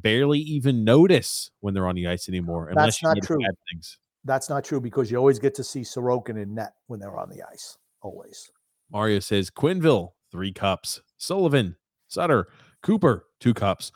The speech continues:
Speaker 1: Laviolette taking three of the four teams he's coached to the finals and won it once. Those head coaches will take over Trotz any day. I'd take those coaches over Trotz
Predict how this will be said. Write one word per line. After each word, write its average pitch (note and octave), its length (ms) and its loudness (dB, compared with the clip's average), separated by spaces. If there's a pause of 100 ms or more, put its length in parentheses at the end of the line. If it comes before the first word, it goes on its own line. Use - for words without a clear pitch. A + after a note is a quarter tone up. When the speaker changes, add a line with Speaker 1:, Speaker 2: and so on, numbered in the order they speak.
(220)
Speaker 1:
Laviolette D#3 640 4 (220)
taking C3 260 2
three D#3 580 0
of B2+ 200 2
the A#2+ 80 4
four C3+ 400 2
teams C3+ 360 -2
he's B2+ 200 0
coached B2 340 0
to A#2 80 -2
the G#2 80 0
finals G2+ 680 -2
and G#2 220 -4
won G2+ 220 0
it - 80 -6
once. F2 400 -6 (340)
Those C3+ 480 4
head C#3+ 300 2
coaches B2+ 680 2
will A2 580 4
take G#2+ 400 0 (120)
over G#2 440 2
Trotz F#2 520 -4 (160)
any G#2 440 -4
day. F#2+ 280 -2
I'd G#2 200 0
take A#2+ 200 -2
those G#2+ 160 0
coaches G2+ 340 -2
over F#2+ 180 -2
Trotz F2+ 300 -4